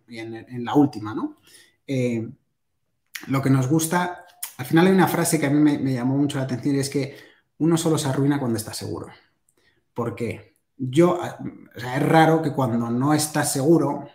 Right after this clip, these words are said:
pongas todos los huevos en la misma cesta, pongas todos tus ahorros, eh, en algo. Esas situaciones de estrés y, y de dificultad se generan cuando alguien está seguro de algo.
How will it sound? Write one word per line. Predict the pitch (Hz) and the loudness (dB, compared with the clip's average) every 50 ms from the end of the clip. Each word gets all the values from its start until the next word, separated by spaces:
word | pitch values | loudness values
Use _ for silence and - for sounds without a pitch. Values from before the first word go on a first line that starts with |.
| _ _ | _ _
pongas | 135 143 139 131 - | 0 0 0 0 -2
todos | 147 139 127 | -2 -2 -2
los | 120 120 117 | -2 -4 -4
huevos | 123 120 110 107 | -4 -6 -6 -4
en | 113 110 | -6 -6
la | 107 | -4
misma | 107 104 101 95 95 | -4 -4 -6 -6 -4
cesta, | - 160 151 - - 117 117 - - - _ _ _ _ _ _ | -4 -4 -4 -4 -6 -10 -12 -12 -14 -20 _ _ _ _ _ _
pongas | - 156 151 139 - - - | 2 4 4 4 2 -2 -2
todos | - 147 131 117 - | -2 -2 -2 -2 -4
tus | - 120 - 104 | -8 -10 -10 -8
ahorros, | 104 123 156 160 - 117 117 123 127 - - _ _ _ _ _ _ _ _ | -2 -2 -2 -2 -2 -4 -6 -8 -10 -12 -16 _ _ _ _ _ _ _ _
eh, | 123 123 117 110 110 104 98 - | -8 -6 -6 -6 -6 -8 -8 -8
en | 117 123 | -6 2
algo. | 147 170 170 147 127 127 123 127 - - _ _ _ _ - - _ _ _ _ _ _ _ _ _ _ _ | 4 6 6 6 4 0 -4 -8 -10 -16 _ _ _ _ -20 -20 _ _ _ _ _ _ _ _ _ _ _
Esas | _ 180 - 202 185 | _ -2 0 2 2
situaciones | 214 196 180 165 - - - 196 175 165 151 156 151 - - - - - _ _ _ _ | 2 2 2 2 2 2 2 4 4 4 4 2 0 -2 -8 -12 -16 -20 _ _ _ _
de | - - 107 113 110 | -16 -10 -8 -6 -6
estrés | 107 - - - 131 147 143 131 127 - - | -6 -6 -8 -6 -4 -2 -2 -2 -2 -4 -6
y, | 123 120 117 113 113 101 - | -6 -4 -4 -2 -4 -4 -4
y | 123 127 120 107 - | -4 -4 -4 -4 -4
de | - 120 113 | -6 -8 -8
dificultad | 113 110 123 113 117 117 117 165 160 | -8 -10 -10 -8 -8 -6 -6 -6 -6
se | - 143 131 | -4 -4 -6
generan | - 120 113 131 147 165 170 | -6 -6 -4 -2 -2 -2 -2
cuando | 151 131 117 117 | -2 -2 -2 -2
alguien | 123 160 170 131 | 0 0 0 0
está | 110 - - | -2 -4 -6
seguro | 160 - - 107 90 113 156 185 165 110 | -8 -6 -6 -6 -4 -2 -2 -2 -2 -2
de | 104 135 | -2 0
algo. | 190 175 - - - - | 0 0 -2 -4 -10 -18